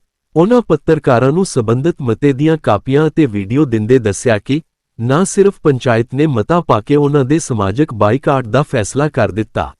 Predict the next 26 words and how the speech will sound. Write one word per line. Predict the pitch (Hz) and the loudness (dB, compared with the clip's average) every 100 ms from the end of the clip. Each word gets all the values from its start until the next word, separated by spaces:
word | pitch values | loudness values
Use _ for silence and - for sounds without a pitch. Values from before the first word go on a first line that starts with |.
| _ _ _ _ _ _ | _ _ _ _ _ _
ਸਗੋਂ | - 180 165 233 214 | -6 0 2 4 2
ਇਸ | 185 - | 0 -2
ਸੰਬੰਧੀ | 135 110 110 165 | 0 0 2 2
ਅਨਾਉਂਸਮੈਂਟ | 156 107 113 - 107 113 123 | 2 0 -2 -4 -4 -4 -4
ਵੀ | 151 | -4
ਕਰਾਈ | 196 156 113 104 | 0 0 2 0
ਗਈ। | 110 85 65 _ _ _ - | 0 -4 -8 _ _ _ 2
ਉਹ | 214 220 | 2 4
ਘਰੋਂ | 175 196 175 | 4 4 4
ਬੇਘਰ | 120 127 170 135 | 2 2 2 0
ਹੋ | 117 131 | 2 0
ਗਏ, | 127 139 | 4 2
ਪਰ | 147 135 147 | 4 2 2
ਉਹਨਾਂ | 143 165 170 | 2 2 2
ਵੱਲੋਂ | 120 123 131 | 2 0 0
ਵਾਰ-ਵਾਰ | 107 104 98 101 143 | 0 0 0 0 -2
ਸ਼ਿਕਾਇਤਾਂ | - 147 117 104 165 170 | -6 -4 -2 -2 -2 -2
ਕਰਨ | 139 117 117 | 0 0 2
ਦੇ | 139 | 0
ਬਾਵਜੂਦ | 107 98 101 90 117 170 | 2 0 0 -2 -2 -2
ਸੰਬੰਧਿਤ | - 139 120 139 185 - | -2 -2 0 0 -2 -2
ਥਾਣੇ | - 107 110 | -6 -2 0
ਵਿੱਚ | 123 - | -2 0
ਇਨਸਾਫ | 170 139 123 120 - | -2 -2 -2 -2 -2
ਨਹੀਂ | 117 101 156 | -6 -2 -2
ਮਿਲਿਆ। | 123 98 80 | -2 -2 -4